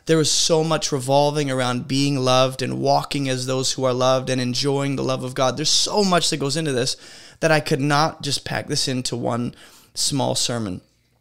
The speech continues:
What I wanna do instead is we're still addressing identity, what it means that we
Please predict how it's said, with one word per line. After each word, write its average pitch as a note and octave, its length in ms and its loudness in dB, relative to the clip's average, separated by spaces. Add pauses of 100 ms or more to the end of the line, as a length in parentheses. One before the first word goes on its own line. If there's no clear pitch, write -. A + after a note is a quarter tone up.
(340)
What D#3 160 2
I C#3+ 60 6
wanna D3 320 4
do C3+ 140 -2
instead B2 500 2 (460)
is C3+ 200 2
we're C#3 100 0
still E3+ 280 0
addressing D#3+ 400 0
identity, B2+ 480 0
what C#3 220 4
it - 80 0
means C#3 260 0
that C3+ 160 0
we C3 220 0